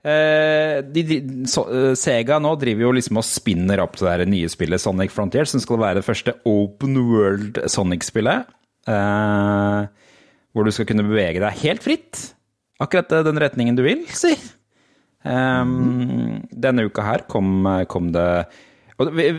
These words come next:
Speaker 1: vi har jo lurt på, vi som har, det, det har jo kommet ut litt sånn gameplay, eh, som vi har vært veldig skeptiske til. Se, eh, jeg synes fortsatt det ser, mye av det ser veldig sånn generisk ut, synes jeg. Det ser ut som, eh, så det er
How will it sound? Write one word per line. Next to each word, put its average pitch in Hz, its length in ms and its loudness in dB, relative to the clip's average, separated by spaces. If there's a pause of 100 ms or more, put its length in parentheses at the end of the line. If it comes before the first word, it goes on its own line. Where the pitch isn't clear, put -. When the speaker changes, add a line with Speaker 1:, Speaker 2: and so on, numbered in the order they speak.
Speaker 1:
vi 160 100 -2
har 180 160 4
jo 180 60 -2
lurt 131 180 0
på, 139 140 2
vi 113 80 2
som 127 160 -4
har, 123 160 0
det, 127 180 0
det 139 80 0
har 143 80 4
jo 156 140 -10
kommet 113 240 -2
ut 101 120 0
litt 101 120 0
sånn 104 160 2
gameplay, 90 480 0 (180)
eh, 123 460 0
som 117 180 0
vi 107 60 2
har 110 100 2
vært 127 140 0
veldig 92 180 -2
skeptiske - 320 -4
til. - 140 0
Se, - 220 0 (340)
eh, - 240 -6
jeg 107 400 -2
synes - 240 -2
fortsatt - 340 -10
det 104 60 0
ser, - 420 -2 (880)
mye 175 300 2
av 127 80 0
det 170 140 0
ser 131 260 0
veldig 120 300 0
sånn 113 200 2 (320)
generisk 104 580 0
ut, - 140 -4
synes - 320 -6
jeg. - 140 -14 (340)
Det 95 100 -8
ser 110 140 2
ut 90 80 -2
som, 101 260 0
eh, 101 680 2 (560)
så - 160 -8
det 113 80 -2
er 156 60 4